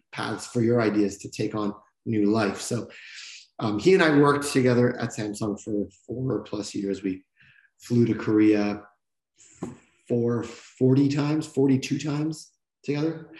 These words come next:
So imagine once per month for four years, forty-two times I went to Korea. We ate a lot of bulgogi,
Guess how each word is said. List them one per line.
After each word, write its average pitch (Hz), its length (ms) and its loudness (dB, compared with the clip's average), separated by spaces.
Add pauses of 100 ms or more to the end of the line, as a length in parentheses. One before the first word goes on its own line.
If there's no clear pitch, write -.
(140)
So 147 120 2
imagine 131 400 6
once 131 240 2
per 143 160 0
month 113 340 0 (140)
for 110 100 -10
four 117 200 0
years, 101 240 0 (240)
forty-two 139 400 4
times 113 260 -4
I 110 60 -6
went 107 140 -6
to 104 80 -8
Korea. 104 380 -2 (600)
We 110 80 -2
ate 107 60 0
a 107 40 0
lot 104 200 2
of - 60 4
bulgogi, 113 600 2